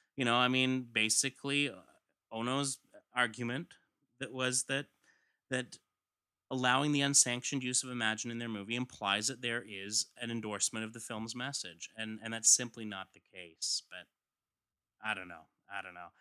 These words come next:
I, I gotta say, I've, I've kinda lost a lot of respect for Ben Stein on this whole thing anyway, so I don't know. But that's, that's only my opinion.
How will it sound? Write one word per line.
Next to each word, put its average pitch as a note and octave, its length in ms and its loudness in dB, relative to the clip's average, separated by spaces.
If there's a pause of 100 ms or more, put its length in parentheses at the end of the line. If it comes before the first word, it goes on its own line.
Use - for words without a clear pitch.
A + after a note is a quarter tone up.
(260)
I, A#2+ 200 6
I A2+ 360 4 (240)
gotta F2+ 200 0
say, F#2+ 280 2
I've, F2 260 -6
I've F2+ 220 -10 (580)
kinda F#2+ 160 -6 (600)
lost F#2 240 -6
a F#2+ 60 -18
lot - 140 -18
of - 60 -20
respect - 460 -4
for G2 100 -16
Ben F2 240 -8
Stein F2+ 320 -4
on F2+ 100 -10
this F2 160 -4
whole F#2 240 -16
thing F2 120 -20 (100)
anyway, F2 420 -20
so - 200 -4 (420)
I G2+ 100 0
don't F2 120 -6
know. E2 160 -12
But F2+ 80 -14
that's, G2 240 -2
that's - 380 -2 (100)
only C#3 340 4
my B2 220 6
opinion. G2 600 -2